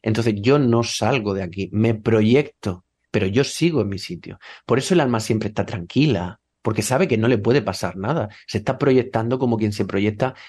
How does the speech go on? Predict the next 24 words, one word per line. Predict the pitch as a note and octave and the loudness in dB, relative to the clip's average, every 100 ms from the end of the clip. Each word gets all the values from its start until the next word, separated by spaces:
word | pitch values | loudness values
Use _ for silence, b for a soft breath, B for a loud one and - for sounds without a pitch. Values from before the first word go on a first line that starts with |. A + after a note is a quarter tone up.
| B | B
en | G#2+ | 2
un | A#2 | 4
videojuego. | A2 G#2 F#2+ - G#2 F#2+ | 4 4 2 2 2 2
A | |
mí | A#2 | 2
me | C#3 | 2
recuerda | C#3 A#2+ C#3 C3+ | 2 0 2 2
mucho | C#3 D3+ - B2 - B B B B | 2 0 0 -2 -4 B B B B
cuando | A#2+ A2+ A2 A2+ | 0 2 2 0
usamos | A2+ B2 B2 | -2 0 2
las | B2+ | 2
gafas | B2 A#2 A#2+ | 2 0 0
de | A#2+ | 0
realidad | A2 G#2 G2+ | 2 0 0
virtual | G2+ G2+ G#2 G#2 F#2+ F2+ _ - | -2 -4 -2 0 0 -6 _ -4
para | G2 G2 - A2+ | -2 -2 -6 -2
jugar | C3 G#2 G2+ | 2 4 2
a | |
un | G#2 | 2
videojuego. | G#2 G2 F#2+ G2 F#2+ G2+ - B B B | 0 -2 -2 -2 -2 -2 -6 B B B
Tú | - | 0
te | A#2+ | 4
las | G#3+ | 2
pones, | G#2+ D3+ C#3 C3+ F#3 | 4 4 4 4 0